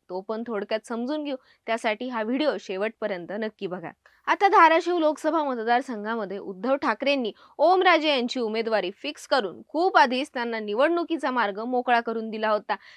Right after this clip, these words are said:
मात्र महायुतीमध्ये ही जागा कोणी लढवायची याबाबत एकमत होत नव्हतं. पण ही जागा अजितदादा गटाला सुटली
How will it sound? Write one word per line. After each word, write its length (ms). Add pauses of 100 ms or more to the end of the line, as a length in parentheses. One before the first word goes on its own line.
(140)
मात्र 240
महायुतीमध्ये 880 (160)
ही 140
जागा 320
कोणी 380
लढवायची 560
याबाबत 500
एकमत 380
होत 200
नव्हतं. 340 (300)
पण 160 (300)
ही 140
जागा 340
अजितदादा 560
गटाला 360
सुटली 320